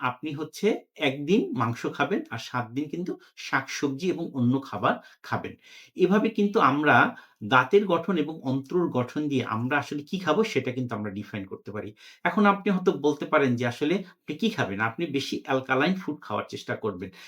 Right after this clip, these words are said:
এবং আপনি এখন বলতে পারেন যে আপনি আসলে কত কস্টলি হবে আমার খাবারটা। আসলে কোনো কস্টলি হবে না। আপনি, আপনাকে ছয়টা খাবারের নাম বলবো, যে ছয়টা খাবার কিন্তু আপনার একটা সুষম খাবার হিসেবে কিন্তু আপনি কনসিডার করতে পারেন। এক নম্বর হচ্ছে যে আপনি লেবু খাবেন,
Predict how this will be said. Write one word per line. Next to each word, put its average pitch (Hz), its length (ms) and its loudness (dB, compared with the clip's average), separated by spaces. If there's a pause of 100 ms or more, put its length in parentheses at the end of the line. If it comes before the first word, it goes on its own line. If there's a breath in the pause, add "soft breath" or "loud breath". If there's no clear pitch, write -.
(120 loud breath)
এবং 196 220 4
আপনি 190 200 6
এখন 185 200 2
বলতে 170 260 0
পারেন 156 260 2
যে 147 80 2
আপনি 139 260 2
আসলে 160 340 -4
কত 156 380 -6
কস্টলি 165 340 -4
হবে 110 260 0
আমার 107 240 -6
খাবারটা। 104 420 -10 (240 loud breath)
আসলে 190 260 4
কোনো 156 340 0
কস্টলি 139 340 -2
হবে 107 200 0
না। 113 80 2
আপনি, 123 200 -2
আপনাকে 190 340 -4 (240 loud breath)
ছয়টা 151 300 0
খাবারের 135 400 2
নাম 120 200 2
বলবো, 113 340 0
যে 131 220 -2
ছয়টা 123 300 -6
খাবার 120 260 -6
কিন্তু 147 240 -6
আপনার 143 240 -2 (280 loud breath)
একটা 143 160 -8
সুষম 151 380 -2
খাবার 131 400 0
হিসেবে 135 380 2 (440 loud breath)
কিন্তু 135 200 0
আপনি 147 160 0
কনসিডার 120 420 0
করতে 107 240 -4
পারেন। 92 220 -6 (100)
এক 147 160 -2
নম্বর 202 220 6
হচ্ছে 202 320 6
যে 190 140 10
আপনি 170 220 4
লেবু 151 260 2
খাবেন, 170 440 0